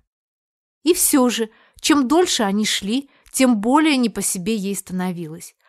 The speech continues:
Приглашение принять участие в утреннем вкушении хаша поступило неожиданно,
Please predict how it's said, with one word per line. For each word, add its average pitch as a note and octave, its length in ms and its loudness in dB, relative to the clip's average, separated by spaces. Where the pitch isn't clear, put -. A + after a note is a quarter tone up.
Приглашение A3 640 2
принять A3 460 -2
участие G#3 600 0
в F#3 140 -6
утреннем F3+ 420 -2
вкушении G#3 560 -4
хаша A#3+ 480 -2
поступило D4 500 0
неожиданно, A3+ 800 -2